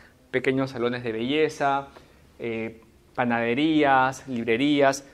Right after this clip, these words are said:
negocios usualmente pequeños, unipersonales, en los cuales le vendo generalmente a personas.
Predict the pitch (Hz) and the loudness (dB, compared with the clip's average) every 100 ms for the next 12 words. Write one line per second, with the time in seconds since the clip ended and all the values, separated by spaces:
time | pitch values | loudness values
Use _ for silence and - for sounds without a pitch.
0 | - 143 151 165 196 214 - - 175 170 | -10 0 4 6 4 2 -4 -2 0 0
1 | 165 175 175 - - _ - 139 180 180 | 2 2 2 -4 -20 _ -2 0 0 0
2 | 170 175 175 - 139 127 139 127 139 156 | 0 0 -2 -6 -6 -4 -4 -2 0 2
3 | 156 156 175 - - - - 131 123 120 | 4 4 2 -4 -20 -20 -14 -6 -6 -2
4 | 143 143 139 139 139 139 - 117 117 117 | 0 2 2 0 0 -4 -4 -2 0 0
5 | 120 117 117 107 - 117 101 - | 0 0 -2 -2 -4 -4 -6 -14